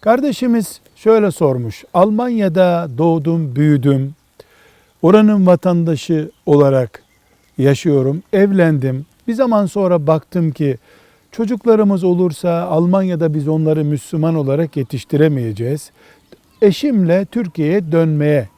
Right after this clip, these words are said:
hicret etmeye karar verdik. Türkiye'ye geldik. Bir sene kadar durduk. Baktık ki bizim Türkiye'de aradığımız şey Almanya'dakinden çok daha iyi durumda değil. Ekonomik olarak da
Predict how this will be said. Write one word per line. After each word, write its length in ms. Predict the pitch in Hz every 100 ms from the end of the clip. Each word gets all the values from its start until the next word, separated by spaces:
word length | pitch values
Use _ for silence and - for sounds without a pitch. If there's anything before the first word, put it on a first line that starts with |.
| 147
hicret 400 | 131 139 151 156
etmeye 400 | 135 - 127 120
karar 420 | 127 123 120 113
verdik. 340 | 107 98 95 - _ _ _ -
Türkiye'ye 460 | 294 247 240 208
geldik. 460 | 185 185 175 127 131 - _ _ _ 156
Bir 100 | 196
sene 320 | 233 214 190
kadar 440 | 185 165 156 135
durduk. 460 | 170 160 135 180 - _ _ _ -
Baktık 540 | 170 175 - 254 -
ki 200 | 175 143
bizim 340 | 208 196 139
Türkiye'de 1040 | 120 - 196 160 - 156 143 131 120 151 113 _ _ _ _ _ _
aradığımız 840 | 156 151 190 185 240 233 185 170 -
şey 480 | - - 170 175 117 _ _ _
Almanya'dakinden 1400 | 156 170 185 233 202 180 160 160 - 165 160 156 170 160
çok 340 | - 180 -
daha 260 | 160 156 160
iyi 320 | 180 170 147
durumda 540 | 143 143 139 135 196 - _ _ _ 151
değil. 380 | 175 165 127 143 _ _ _ _
Ekonomik 500 | 220 277 285 285 247
olarak 540 | 226 214 196 190 -
da 280 | 196 185 185